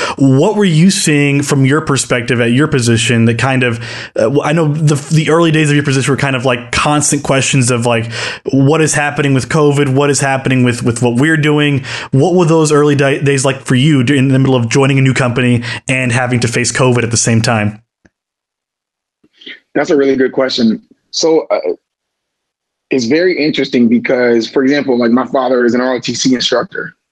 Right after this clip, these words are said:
Speaker 2: So for him to move to now everything being distance learning, it was a challenge for him.
Speaker 1: Mm-hmm.
Speaker 2: You know, learning how, where most of us had already been using Zoom in the business space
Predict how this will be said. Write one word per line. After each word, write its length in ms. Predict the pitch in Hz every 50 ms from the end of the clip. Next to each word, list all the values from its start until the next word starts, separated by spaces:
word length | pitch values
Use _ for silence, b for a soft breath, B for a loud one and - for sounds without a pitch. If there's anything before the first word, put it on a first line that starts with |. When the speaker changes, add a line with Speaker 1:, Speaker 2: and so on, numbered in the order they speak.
| _ _ _ _ _ -
Speaker 2:
So 920 | - - - - 135 127 127 127 123 123 120 117 120 117 117 113 - - _ _ _ _ _ _ -
for 140 | - 120
him 680 | 123 131 147 175 180 170 156 147 139 139 139 135 135 _ _ _ _ _ _ _ _ _ -
to 120 | - 139
move 520 | 131 127 131 131 131 127 127 120 113 104 - _ _ -
to 120 | - - 120
now 380 | 120 123 117 117 113 110 - - _ _ _ _ _ _ _ _ _ -
everything 480 | 143 139 143 135 135 143 135 131 120
being 380 | 131 135 131 127 117 113 107 101
distance 440 | - 143 160 156 - 160 135 - -
learning, 520 | 123 120 120 117 117 113 113 117 - - _ _ _ _ _ _ -
it 100 | 240 -
was 160 | 294 311 262
a 60 | 220
challenge 460 | - - - - - - 277 208 -
for 100 | - 147
him. 400 | 135 127 123 117 113 117 107 - _ _ _ _ _ - -
Speaker 1:
Mm-hmm. 140 | 117 101 113
Speaker 2:
You 60 | 139
know, 280 | 143 147 143 139 - _ _ _ _ _ _ -
learning 340 | 120 123 147 170 180 180 165
how, 220 | 160 156 147 131
where 140 | 139 147 143
most 240 | 139 147 170 175 156
of 80 | 170 165
us 100 | 165 -
had 120 | 160 151
already 260 | 151 156 156 156 156
been 220 | 143 151 143 143 147
using 280 | 147 151 139 139 127 120
Zoom 560 | 123 147 165 175 170 160 151 139 127 - - -
in 120 | 139 135
the 60 | 127
business 440 | 117 113 147 165 165 160 147 131 -
space 500 | - 131 127 127 127 117 113 - -